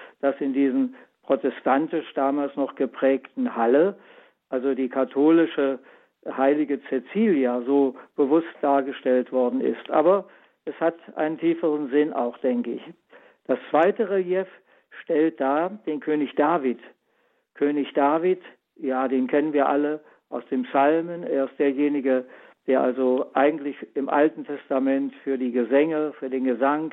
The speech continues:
steht und der auch den König Saul, als er in einer völligen Verzweiflung war, durch seine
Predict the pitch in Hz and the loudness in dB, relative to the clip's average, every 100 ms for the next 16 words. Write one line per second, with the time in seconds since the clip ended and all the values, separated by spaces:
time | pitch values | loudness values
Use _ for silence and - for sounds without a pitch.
0 | - 143 143 143 - - - - 160 156 | -6 0 0 0 -8 -20 -16 -4 0 2
1 | 156 156 143 139 131 135 - _ - 151 | 4 2 0 -2 -2 -6 -14 _ -6 -2
2 | 147 131 135 131 147 170 - 127 135 135 | -2 -4 0 2 4 4 2 -4 -4 -6
3 | 147 _ _ _ 147 139 135 135 - 151 | -8 _ _ _ -4 -2 -2 -4 0 2
4 | 180 175 156 147 135 - - _ _ - | 4 2 -2 -8 -10 -18 -20 _ _ -4
5 | 127 - 135 151 175 165 160 139 139 143 | -4 -4 2 2 2 0 -4 -2 0 2
6 | 151 165 156 156 - 143 143 143 143 | 0 -2 -2 -2 -2 -2 -2 -2 -4